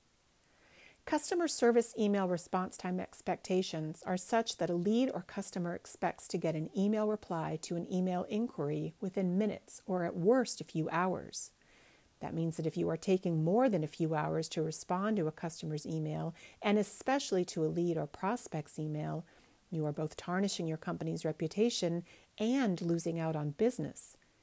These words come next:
In fact, you are effectively turning business away. Instead, answer it immediately, or at least as soon as you can,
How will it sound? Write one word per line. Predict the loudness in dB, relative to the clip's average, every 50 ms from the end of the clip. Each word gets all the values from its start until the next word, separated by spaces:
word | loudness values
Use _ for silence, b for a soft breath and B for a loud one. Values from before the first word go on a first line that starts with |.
| b b b
In | 0 2
fact, | 4 6 4 4 4 0 B B B B B
you | 10 10 12 12
are | 12 10
effectively | 8 6 4 0 -2 -2 0 -2 0 2 0 0
turning | 0 -2 -2 0 0 0 0
business | 0 0 0 0 0 0 0 -2 -4 -4 -2
away. | -2 0 0 0 0 0 -2 -4 -4 -6 -10 -16 -20 _ _ _ _ _ _ _ _ -2
Instead, | -2 0 0 2 2 4 4 4 4 2 0 b b b b b b _
answer | 0 2 2 2 2 4 4 4
it | 6
immediately, | 4 4 4 4 4 4 2 2 0 -2 -4 -4 -6 -10 _ _
or | 0 2 2
at | 2 2
least | 2 0 0 -2 -4
as | -4
soon | -2 0 0 0
as | 0 -2 -4
you | -6
can, | -6 -2 -2 0 0 0 0 -2 -4